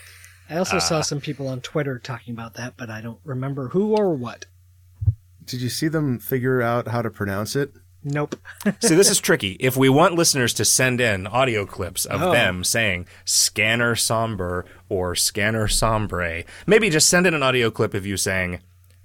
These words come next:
Speaker 2: Scanner Sombre or Scanner Somber or <laughs> Scanner and then a mispronunciation of Sombre or Sombre of your choice. That'll be fun.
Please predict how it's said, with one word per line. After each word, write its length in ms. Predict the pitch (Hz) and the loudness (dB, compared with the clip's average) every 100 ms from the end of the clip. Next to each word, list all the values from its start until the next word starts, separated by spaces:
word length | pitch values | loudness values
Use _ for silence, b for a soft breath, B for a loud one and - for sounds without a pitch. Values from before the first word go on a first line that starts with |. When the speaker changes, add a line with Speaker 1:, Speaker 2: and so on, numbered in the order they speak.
| - | -8
Speaker 2:
Scanner 640 | - - - 120 139 147 | -2 0 2 2 2 2
Sombre 840 | 139 - 139 139 117 98 95 95 104 - | 0 0 2 2 2 2 2 0 -4 0
or 420 | 120 110 95 95 - | 2 4 4 0 0
Scanner 580 | - - 107 117 107 | 0 0 -2 -2 -2
Somber 720 | 98 - 110 110 98 78 80 - B B - | -2 -2 -2 -2 -2 -4 -8 -12 B B -2
or 420 | 180 110 95 107 - | 2 4 4 2 -2
<laughs> 60 | |
Scanner 720 | - - 113 104 107 113 120 - | 0 0 2 2 4 2 0 -2
and 220 | 123 131 | 0 0
then 200 | 139 139 | 0 0
a 240 | 143 143 147 | 0 0 2
mispronunciation 800 | 151 - 170 160 151 151 - 156 | 0 -2 -4 -4 -4 -2 -2 -4
of 120 | 139 | -2
Sombre 440 | 156 147 151 151 | -4 -2 -2 -2
or 120 | 147 | -2
Sombre 420 | 143 151 147 151 147 | -2 -4 -2 0 0
of 380 | 143 147 156 143 | 0 -2 -4 -2
your 120 | 156 | -4
choice. 400 | - 131 - - b b b b b b b b b b - - - - - - - - - | 0 0 0 -4 b b b b b b b b b b -20 -20 -20 -20 -20 -20 -20 -20 -12
That'll 160 | - 123 | -4 -2
be 80 | 127 | 0
fun. 340 | 104 120 135 | 0 -2 -4